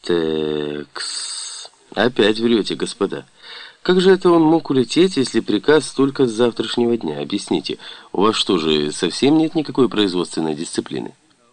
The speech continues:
«Господин директор, да вас и в самом деле просто необходимо прикрыть.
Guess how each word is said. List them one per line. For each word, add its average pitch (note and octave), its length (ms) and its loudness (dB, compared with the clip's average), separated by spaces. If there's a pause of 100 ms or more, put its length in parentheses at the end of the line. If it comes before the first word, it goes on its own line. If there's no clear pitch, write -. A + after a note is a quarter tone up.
(360)
«Господин F#2+ 480 0
директор, D2+ 420 -4 (280)
да G2 160 2
вас A#2+ 200 2
и D#3+ 40 4
в C#3 60 -2
самом F3 340 4
деле D#3+ 220 0
просто A#2 320 0
необходимо G2 640 0
прикрыть. E2 520 -6